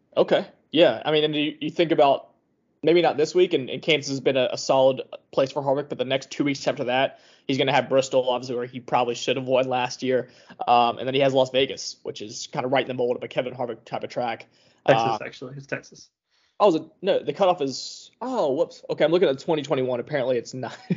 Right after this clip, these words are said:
Speaker 1: <laughs> Okay,
Speaker 2: Yeah.
Speaker 1: my bad, my bad. I thought
Speaker 2: So we
Speaker 1: Vegas
Speaker 2: go,
Speaker 1: was
Speaker 2: we go Bristol, Texas, Dega, and then the Charlotte Road Course.
Speaker 1: Okay,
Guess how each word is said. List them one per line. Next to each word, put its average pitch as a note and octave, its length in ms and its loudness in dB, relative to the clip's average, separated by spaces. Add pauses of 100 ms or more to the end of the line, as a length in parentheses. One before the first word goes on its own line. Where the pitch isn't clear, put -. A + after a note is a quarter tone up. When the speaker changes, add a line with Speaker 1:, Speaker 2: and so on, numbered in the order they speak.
Speaker 1:
<laughs> - 600 0
Okay, E3+ 280 6
Speaker 2:
Yeah. A#2 120 4
Speaker 1:
my C#3+ 100 2 (160)
bad, A#2+ 240 -16
my C3+ 160 -4
bad. B2 220 -4
I B2+ 80 -4
thought B2 240 -2
Speaker 2:
So C3 60 -2
we C#3+ 160 0
Speaker 1:
Vegas - 20 0
Speaker 2:
go, D3+ 120 4
Speaker 1:
was D3 80 -2
Speaker 2:
we D3+ 80 0
go D#3 160 4
Bristol, D#3 460 -2
Texas, C3+ 560 -4
Dega, A#2+ 580 -2
and A2+ 100 -6
then A2+ 100 -8
the A2 80 -10
Charlotte A#2+ 260 -8
Road A#2 160 -10
Course. - 600 -16
Speaker 1:
Okay, A#2+ 420 -6